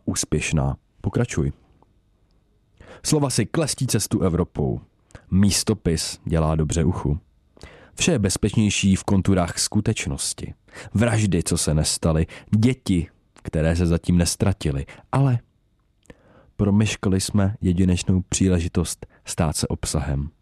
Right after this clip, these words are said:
Na tvé místo se sedají obtlouslí a neúspěšní. Lze tomu zabránit.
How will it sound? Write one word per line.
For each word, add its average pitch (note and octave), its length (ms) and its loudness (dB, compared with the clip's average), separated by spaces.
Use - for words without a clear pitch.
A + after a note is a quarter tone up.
Na F#2+ 80 0
tvé G#2 220 2
místo A2 460 2
se G#2+ 140 0
sedají G2 380 2
obtlouslí A2+ 800 0
a F#2 60 4
neúspěšní. F2 840 0
Lze A#2+ 360 2
tomu A2+ 300 2
zabránit. E2+ 800 0